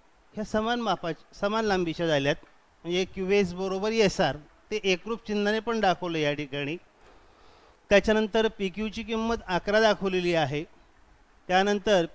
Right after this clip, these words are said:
पी आरची किंमत सतरा आणि ही जी पी एस आहे, ही पी एस काय आहे? पी एसची किंमत तेरा दिली आणि तुम्हाला क्यू आरची किंमत काढला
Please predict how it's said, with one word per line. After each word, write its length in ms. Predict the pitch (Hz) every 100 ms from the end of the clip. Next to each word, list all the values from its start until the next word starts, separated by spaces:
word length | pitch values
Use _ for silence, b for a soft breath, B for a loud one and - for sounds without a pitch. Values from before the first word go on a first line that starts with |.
| 208
पी 100 | 202
आरची 340 | 214 214 233
किंमत 340 | 208 226 226
सतरा 480 | 226 - 185 - 208
आणि 240 | 175 175 196
ही 200 | 214 208
जी 120 | 214
पी 280 | - 196 214
एस 200 | 247 220
आहे, 240 | 156 143 147 - _ _ _
ही 320 | 185 202 226 240 - _ _ _ _ _ _ _
पी 140 | 180
एस 180 | 214 208
काय 220 | 226 220
आहे? 180 | 220 262 - - _ _ - _ _ _ _ _ _ _
पी 100 | 196
एसची 240 | 208 - 220
किंमत 260 | 220 220 220
तेरा 240 | 208 214 233
दिली 360 | 214 180 143 - -
आणि 220 | 170 185
तुम्हाला 340 | 196 185 190 214
क्यू 320 | - 185 180
आरची 280 | 226 220 208
किंमत 300 | 190 185 175 -
काढला 260 | 156 147